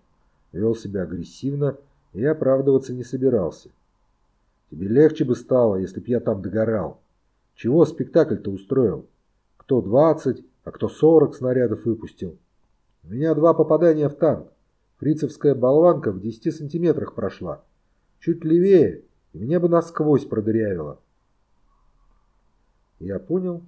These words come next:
что отчитывать на манер политруков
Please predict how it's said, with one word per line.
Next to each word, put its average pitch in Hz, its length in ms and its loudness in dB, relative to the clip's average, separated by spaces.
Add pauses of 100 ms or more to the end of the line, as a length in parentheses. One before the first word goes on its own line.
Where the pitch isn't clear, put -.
(520)
что - 240 -2
отчитывать 175 720 -2
на 160 120 -4
манер 156 320 0
политруков 127 720 0